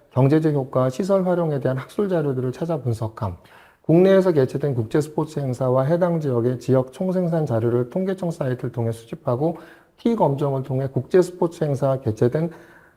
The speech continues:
해 성장률을 직전, 직후 연도의 성장률과 다른지 점검함.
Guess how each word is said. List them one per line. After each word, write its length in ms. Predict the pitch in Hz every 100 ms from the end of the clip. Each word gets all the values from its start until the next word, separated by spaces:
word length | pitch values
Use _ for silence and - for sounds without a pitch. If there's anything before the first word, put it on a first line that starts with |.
| _
해 240 | 180 180 185
성장률을 640 | - 226 220 208 175 170
직전, 920 | - - - _ - 180 185 214 247
직후 360 | - 151 - 170
연도의 320 | 147 135 139
성장률과 560 | 139 202 202 190 156 147
다른지 420 | - 117 120 135
점검함. 520 | 110 104 104 95 90